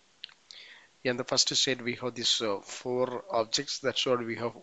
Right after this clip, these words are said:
binded here. And the second state is having this null value, and the third state i-, is having the value as false. Okay. And, uh, here you can see these, uh, four options. So the first one is suspend the selected component,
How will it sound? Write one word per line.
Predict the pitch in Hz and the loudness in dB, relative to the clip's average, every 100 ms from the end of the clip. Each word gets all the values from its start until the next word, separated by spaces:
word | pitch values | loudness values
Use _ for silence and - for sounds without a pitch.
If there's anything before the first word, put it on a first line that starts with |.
| 127 | -2
binded | 113 110 117 120 | 2 2 2 -4
here. | 113 127 151 - _ - - - - - | -2 -2 -2 -4 _ -20 -20 -20 -12 0
And | 131 | 2
the | 135 | 4
second | 123 135 123 127 | 2 2 2 2
state | - 135 120 | 2 2 0
is | 120 | -2
having | - 117 113 117 | 0 0 0 -4
this | 117 123 | -4 0
null | 117 113 | 2 4
value, | 117 117 123 139 113 | 2 4 4 2 0
and | 117 | -4
the | 117 110 _ | -6 -10 _
third | - 113 113 | 6 6 6
state | - 120 113 | 0 -2 -2
i-, | - - | -6 -2
is | 120 - | -2 2
having | 113 113 117 | 2 2 0
the | 117 | 0
value | 104 104 110 | 0 0 0
as | 139 | -2
false. | - 101 92 - 101 | 0 -2 0 0 -2
Okay. | - 147 - _ _ _ - - - - - _ - | -4 -6 -8 _ _ _ -18 -16 -18 -20 -20 _ 0
And, | 123 120 123 123 | 4 4 4 2
uh, | 120 | 0
here | - 151 151 147 - - _ | 0 6 8 8 6 -4 _
you | - | -2
can | 156 147 | 2 2
see | - | 0
these, | 127 123 - - | -2 2 2 4
uh, | 131 | 0
four | 110 - 123 | -2 2 6
options. | 113 - - 120 - - - - - - | 6 4 -2 0 0 -2 -16 -14 -12 -8
So | - 139 | -2 0
the | 165 | 4
first | - 156 165 | 6 6 6
one | 147 | 4
is | - | 4
suspend | - 131 - - 135 | 4 4 4 2 2
the | 131 131 | 2 2
selected | - 120 117 - - 120 - | 4 2 2 -2 -2 0 0
component, | 113 107 107 135 180 | 0 0 -2 -2 -2